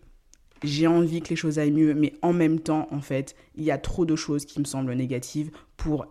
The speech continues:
vraiment espérer une amélioration. J'espère que ces mots t'auront aidé à voir les choses différemment.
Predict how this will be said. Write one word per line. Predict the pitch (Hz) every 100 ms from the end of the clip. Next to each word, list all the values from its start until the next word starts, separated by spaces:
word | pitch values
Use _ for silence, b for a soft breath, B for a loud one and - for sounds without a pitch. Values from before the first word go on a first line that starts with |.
| -
vraiment | 143 156 143 151
espérer | 151 - - 147 151
une | 143
amélioration. | 135 127 131 123 - - - _ _
J'espère | 156 160 170 180 180
que | 160
ces | - 135
mots | 123 131 - _ _ _ _ _
t'auront | 170 156 151
aidé | 160 147 147 160 -
à | 135
voir | 147 135 156 160
les | 147
choses | 135 143 151 147 _
différemment. | 127 127 147 - 131 123 110